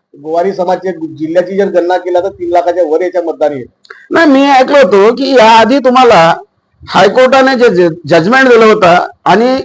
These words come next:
Speaker 2: एसटी कॅटेगरीमध्ये घेतलं होतं, तर त्यावेळेस तर सरकारने सवलत दिली होती तुम्हाला ना?
Speaker 1: बरोबर बोलून राहिला तुम्ही. कसं आहे, ज्यावेळेस आम्हाला शासनाच्या वतीने जे आम्हाला न्याय मिळत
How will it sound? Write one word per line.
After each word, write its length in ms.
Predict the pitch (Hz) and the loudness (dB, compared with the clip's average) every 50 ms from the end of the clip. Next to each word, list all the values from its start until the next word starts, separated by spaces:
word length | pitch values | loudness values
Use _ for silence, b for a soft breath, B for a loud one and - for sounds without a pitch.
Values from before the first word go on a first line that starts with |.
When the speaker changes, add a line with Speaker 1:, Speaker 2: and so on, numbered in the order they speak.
| - | -4
Speaker 2:
एसटी 280 | 208 180 - - 277 277 | -4 -4 -4 -4 -2 0
कॅटेगरीमध्ये 600 | 262 254 294 277 254 285 285 285 285 285 285 294 | 0 0 0 0 0 0 0 2 2 2 2 2
घेतलं 300 | 254 254 233 - 208 208 | 2 0 0 0 2 2
होतं, 320 | 190 175 - 143 123 117 117 - _ _ _ _ _ _ - | 2 2 2 0 -2 -2 -4 -8 _ _ _ _ _ _ -8
तर 60 | - | -6
त्यावेळेस 480 | - 277 262 254 262 285 302 302 302 - | -2 0 0 2 2 2 2 0 0 0
तर 160 | 302 294 294 | 0 0 0
सरकारने 480 | - 277 247 247 254 269 277 285 294 254 | 2 2 0 2 2 2 2 2 0 0
सवलत 320 | 254 269 262 269 269 240 | 2 2 2 2 2 2
दिली 180 | 214 254 269 294 | 0 2 2 2
होती 180 | 285 247 254 | 2 0 0
तुम्हाला 340 | 214 180 185 175 165 156 165 | 0 2 2 2 2 2 2
ना? 160 | 185 262 277 185 - - - - _ _ _ _ _ _ _ _ _ _ _ - | 2 2 0 -2 -4 -6 -12 -20 _ _ _ _ _ _ _ _ _ _ _ -18
Speaker 1:
बरोबर 380 | 117 123 143 156 165 175 175 | -14 -10 -8 -4 -4 -2 -2
बोलून 300 | 165 156 151 151 151 147 | -2 -4 -6 -6 -4 -4
राहिला 180 | 143 135 135 127 | -4 -2 -2 -6
तुम्ही. 420 | 123 123 117 113 123 143 160 170 | -8 -10 -14 -14 -12 -10 -10 -10
कसं 320 | 180 - - 131 - - 156 | -10 -10 -12 -12 -10 -8 -6
आहे, 640 | 160 165 151 131 120 120 117 120 131 139 160 165 147 - _ _ _ _ _ _ _ _ _ _ _ _ - | -6 -4 -4 -6 -8 -10 -12 -12 -12 -10 -12 -12 -14 -18 _ _ _ _ _ _ _ _ _ _ _ _ -20
ज्यावेळेस 600 | - - 127 131 139 151 165 165 175 175 175 170 - | -20 -14 -12 -10 -6 -4 -2 -2 -2 -2 -4 -4 -6
आम्हाला 640 | 143 131 135 139 135 135 143 143 151 165 175 185 180 - _ _ _ _ _ _ _ _ _ _ _ _ _ _ _ _ _ _ _ _ _ - | -8 -6 -6 -6 -6 -4 -2 -2 -2 -2 -2 -4 -6 -8 _ _ _ _ _ _ _ _ _ _ _ _ _ _ _ _ _ _ _ _ _ -10
शासनाच्या 540 | 156 143 139 - - 175 180 190 175 190 202 | -10 -10 -8 -10 -8 -6 -6 -6 -4 -4 -2
वतीने 440 | 190 180 175 185 - 190 190 202 202 | -2 -2 -4 -4 -6 -4 -4 -2 0
जे 200 | 208 202 196 190 | 0 0 0 0
आम्हाला 360 | 175 160 160 165 170 185 185 | -2 -2 -4 -2 -2 -2 -2
न्याय 280 | 180 175 170 156 175 202 | -2 -2 -2 -2 0 0
मिळत 240 | 202 202 196 202 | 0 0 0 0